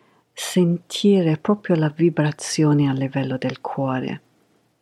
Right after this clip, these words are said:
Oltre ad aiutarmi con il mio livello di concentrazione,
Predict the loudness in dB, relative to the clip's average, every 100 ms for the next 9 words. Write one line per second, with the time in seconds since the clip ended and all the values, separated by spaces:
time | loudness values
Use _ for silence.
0 | _ _ _ _ _ _ _ _ _ _
1 | _ _ _ _ _ _ _ _ _ _
2 | _ _ _ _ _ _ _ _ 0 2
3 | 2 0 0 4 4 2 0 0 2 0
4 | -2 0 0 -2 2 2 2 2 2 2
5 | 0 0 2 2 2 2 4 2 2 2
6 | 2 2 0 0 0 0 -2 -6 -6 -6
7 | -6 -6 0 2 4 2